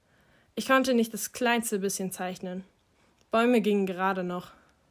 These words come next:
Bei Gesichtern war ich eine Null. Aber in Kunst kam es nur aufs Versuchen an.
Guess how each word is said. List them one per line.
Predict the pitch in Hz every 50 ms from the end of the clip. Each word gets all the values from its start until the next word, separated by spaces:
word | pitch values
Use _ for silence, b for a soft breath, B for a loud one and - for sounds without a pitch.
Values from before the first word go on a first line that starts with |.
| _ _
Bei | - 214 208
Gesichtern | 208 220 196 233 262 254 - 247 233 226 214
war | 202 202 196
ich | 196 - 208
eine | 196 190 190
Null. | 190 190 190 190 185 175 185 _ _ _ _ b b b b b b b b b b b b
Aber | b 214 202 226 220
in | 220 214
Kunst | - 262 262 269 262 -
kam | 254 240 233
es | 226 226 -
nur | 226 226 226
aufs | 208 214 -
Versuchen | - 208 190 185 208 208 - 202
an. | 165 160 180 180 190